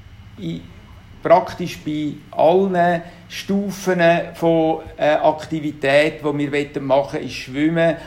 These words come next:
oder das Aquawalking. Man muss nicht rennen, sondern einfach im Wasser sich betätigen, ist das Sicherste und das Beste. Und nachher ist, äh, mal einfach das Wandern und dann zum Beispiel bergauf mit der Bahn runter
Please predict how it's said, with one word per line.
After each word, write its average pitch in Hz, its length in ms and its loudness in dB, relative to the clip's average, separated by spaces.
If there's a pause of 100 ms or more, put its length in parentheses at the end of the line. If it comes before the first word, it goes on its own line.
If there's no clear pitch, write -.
(140)
oder 135 140 -2
das 135 180 -6
Aquawalking. 151 1300 2
Man 147 120 -4
muss 135 140 -6
nicht 151 120 -6
rennen, 190 460 0 (280)
sondern 139 300 -6
einfach 170 320 -2 (100)
im 156 200 -4
Wasser 180 400 2
sich 180 280 -6
betätigen, 151 760 -2
ist - 220 -10
das - 80 -16
Sicherste 156 520 -6
und 139 60 -6
das - 100 -14
Beste. - 540 -8 (500)
Und 156 180 -2
nachher 196 680 6 (600)
ist, - 320 -8 (640)
äh, 151 200 0
mal 143 260 2
einfach 131 240 -4
das - 220 -12
Wandern 202 680 0 (380)
und 135 180 -10
dann 151 140 0
zum 160 140 -6
Beispiel 147 240 -6
bergauf 151 1160 2 (180)
mit 165 240 -2
der 147 100 0
Bahn 139 440 2
runter 156 480 -4